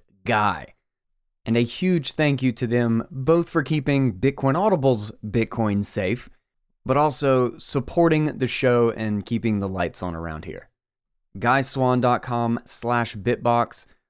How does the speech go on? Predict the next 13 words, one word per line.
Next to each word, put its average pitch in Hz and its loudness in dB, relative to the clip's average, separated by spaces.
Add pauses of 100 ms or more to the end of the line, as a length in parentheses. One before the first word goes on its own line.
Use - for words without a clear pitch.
(120)
The 107 -2
link 113 2
will 110 -2
be 110 2
in 107 2
the 101 -2
show 101 0
notes. 98 -6 (500)
And 107 -2
let's 127 0
get 139 -2
back 123 0
into 127 0